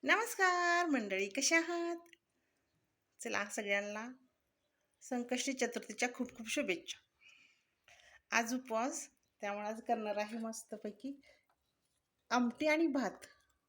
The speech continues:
फराळ म्हणून. हे बटाट्याची आमटी केलेली आहे.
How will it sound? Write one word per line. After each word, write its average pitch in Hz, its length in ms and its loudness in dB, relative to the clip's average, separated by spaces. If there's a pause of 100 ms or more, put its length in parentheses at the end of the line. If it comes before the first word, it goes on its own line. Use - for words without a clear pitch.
(880)
फराळ 190 300 4
म्हणून. 185 320 -6
हे - 720 -20
बटाट्याची 240 440 0
आमटी 220 240 -2
केलेली 208 280 -4
आहे. 226 200 -4